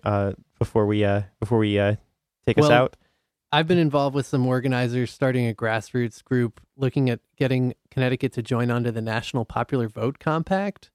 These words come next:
Speaker 2: and that would switch over, uh, the Electoral College so that the winner of the popular vote would be the president. So Hillary Clinton won, uh, the popular vote by two point nine million votes,
Speaker 1: Mm.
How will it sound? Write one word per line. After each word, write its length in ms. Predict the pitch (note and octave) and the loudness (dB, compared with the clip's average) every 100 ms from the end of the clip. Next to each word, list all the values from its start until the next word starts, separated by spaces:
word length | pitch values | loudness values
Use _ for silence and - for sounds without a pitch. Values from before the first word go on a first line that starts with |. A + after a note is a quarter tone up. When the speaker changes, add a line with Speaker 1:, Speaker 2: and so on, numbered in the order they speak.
| _ _ - | _ _ -4
Speaker 2:
and 300 | B2+ A#2+ A#2+ | 0 0 -2
that 200 | - C#3 | -2 0
would 140 | D#3 D3 | 0 -4
switch 320 | - D3+ - | -2 -2 0
over, 460 | C#3+ C3+ C3+ C3 A#2+ _ _ C3+ | 0 2 0 0 -2 _ _ -4
uh, 260 | A#2+ A2+ A2 | 0 0 -2
the 80 | B2 | 0
Electoral 440 | B2 B2+ D3 A#2+ | 0 -2 0 -2
College 580 | - - B2 C3 C3+ - | -2 -2 0 -2 -6 -10
so 220 | - B2 | -2 -2
that 260 | A#2 A#2 A2 _ _ | 0 -2 -4 _ _
the 220 | B2+ A2+ | -2 -2
winner 680 | A2 A#2 B2+ C3+ C3 B2+ - _ | -4 -4 0 2 0 -2 -6 _
of 200 | - A#2+ | -4 -4
the 80 | A2 | -4
popular 500 | - - C#3+ C3+ A#2 | -4 -4 -2 -2 -2
vote 300 | G#2+ G#2+ G#2+ - _ | -2 -4 -4 -8 _
would 140 | B2 A2 | -6 -2
be 100 | A#2 | -2
the 80 | A#2 | -2
president. 560 | B2 A2 A#2 - - | -2 -4 -6 -18 -6
So 120 | - | -2
Hillary 380 | A2+ D3+ D3 C#3+ | 0 2 2 2
Clinton 420 | - C3 - B2 A#2+ | 0 -2 0 0 2
won, 360 | A#2+ B2 B2 - _ _ _ _ | 2 2 0 -4 _ _ _ _
uh, 420 | C#3 A#2 G#2+ G#2+ G#2+ _ | 0 2 2 0 -2 _
the 100 | - | -8
popular 400 | - C3 C#3+ C3 | 2 2 4 0
vote 220 | A#2+ A#2+ - | 2 0 2
by 160 | A2 | -2
two 220 | - D#3+ | -2 -4
point 300 | - D3+ B2+ | 0 0 0
nine 480 | A#2+ A2 B2 C3+ A#2 A2 | -2 0 2 2 2 0
million 400 | A#2 C3 B2 A2+ | 2 2 0 0
votes, 380 | A#2 G3 - - | 0 0 -4 -2
Speaker 1:
Mm. 260 | A2 G2 | 0 0